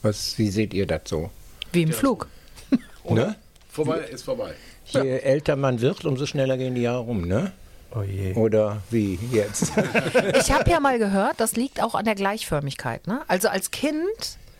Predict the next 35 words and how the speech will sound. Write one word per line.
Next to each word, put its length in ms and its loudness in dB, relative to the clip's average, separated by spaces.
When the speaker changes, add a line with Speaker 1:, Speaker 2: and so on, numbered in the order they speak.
Speaker 2:
erlebt 300 0
man 140 0
ganz 220 0
viele 200 -2
Sachen 260 -2
das 120 0
erste 300 -2
Mal, 340 0
deshalb 380 0
kommt 340 -2
einem 280 0
das 240 0
zeitliche 540 0
Empfinden 460 0
länger 300 2
vor. 300 -4
Speaker 1:
Ja. 320 0
Speaker 2:
Wir 500 2
alten 280 -2
Leute, 340 2
sag 160 2
ich 140 -4
jetzt 120 4
einfach 340 2
mal, 260 2
wir 120 4
Erwachsenen, 600 2
wir 160 2
haben 200 0
ja 180 2
so 180 2
einen 100 0
immer 320 2
wiederkehrenden 600 2
Alltag 640 -2